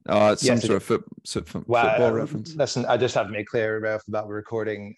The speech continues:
Speaker 2: a mere twelve hours after my team West Ham won a European Cup. So, so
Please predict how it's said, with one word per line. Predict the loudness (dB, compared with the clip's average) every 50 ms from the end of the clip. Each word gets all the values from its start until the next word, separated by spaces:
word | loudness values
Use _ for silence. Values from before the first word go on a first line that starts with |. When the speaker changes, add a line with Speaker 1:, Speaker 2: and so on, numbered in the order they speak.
| -12 -10 -8
Speaker 2:
a | -6
mere | -4 -4 -4 -6
twelve | -4 -2 -2 0 0 0 -2
hours | -2 -2 -2 -2 -2 -4 -6 -6
after | -6 -6 -8 -8 -8 -8 -8 -6 -6 -8 -8 -10 -12 -10
my | -8 -8 -8
team | -6 -6 -6 -4 -2
West | -2 -4 -4 -6 -6 -6
Ham | -4 -4 -4 -4
won | -6 -6 -4
a |
European | -4 -4 -4 -4 -6 -6 -8 -8
Cup. | -6 -6 -6 -6 -6 -8
So, | -10 -4 -2 0 2 2 0 -2 -4
so | -6 -6 -6 -6